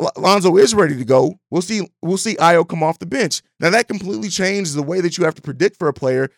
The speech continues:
if they're gonna be a bench player versus if they're gonna be in the starting lineup. But I'm gonna try to do my best here. Looking at Ayo, the shooting percentages I wanna see stay the same. Even if they dip a little bit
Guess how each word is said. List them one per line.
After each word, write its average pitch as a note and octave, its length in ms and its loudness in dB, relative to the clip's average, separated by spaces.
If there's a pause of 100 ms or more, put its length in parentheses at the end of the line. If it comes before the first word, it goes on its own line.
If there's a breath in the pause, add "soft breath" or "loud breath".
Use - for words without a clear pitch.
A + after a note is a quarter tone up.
if - 140 0
they're G#3+ 80 -6
gonna G3 180 -2
be F#3 120 -4
a D#3 60 0
bench D3+ 240 -6
player C#3+ 280 0
versus C#3 360 -2
if D3 100 -4
they're C3 100 0
gonna C#3 140 -2
be C3 160 -2
in B2 80 -2
the A#2+ 60 -4
starting A2+ 320 -4
lineup. - 340 -8 (360)
But A3+ 240 4 (200)
I'm - 60 -10
gonna F3 100 -4
try A#3 140 6
to G#3+ 80 0
do A3+ 100 -6
my G3 140 -2
best D#3+ 280 2
here. D3+ 280 -2 (420)
Looking C4 260 2
at A3+ 140 2
Ayo, D3+ 460 4 (340)
the D3+ 60 -2
shooting C4+ 280 -2
percentages F3+ 520 0
I C#3 80 4
wanna C#3+ 160 0
see C3+ 160 -2
stay B2 200 -2
the G#2 100 -10
same. - 260 -10
Even B3 200 -4
if C4 120 -4
they G#3+ 120 -6
dip F3 280 0
a F3+ 40 -4
little E3 280 2
bit G#3+ 280 -2